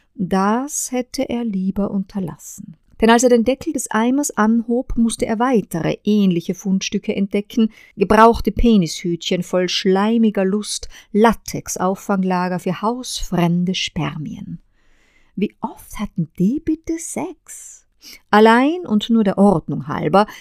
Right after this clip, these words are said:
leerte Dorian den Mülleimer im Badezimmer seiner Ehefrau, ohne je ein Wort darüber zu verlieren. Joe bekam bis auf Weiteres Hausverbot.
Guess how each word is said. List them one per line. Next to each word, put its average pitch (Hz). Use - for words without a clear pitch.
leerte 254
Dorian 208
den 165
Mülleimer 190
im 165
Badezimmer 180
seiner 160
Ehefrau, 180
ohne 285
je 185
ein 160
Wort 160
darüber 170
zu -
verlieren. 180
Joe 247
bekam 226
bis 196
auf -
Weiteres 180
Hausverbot. -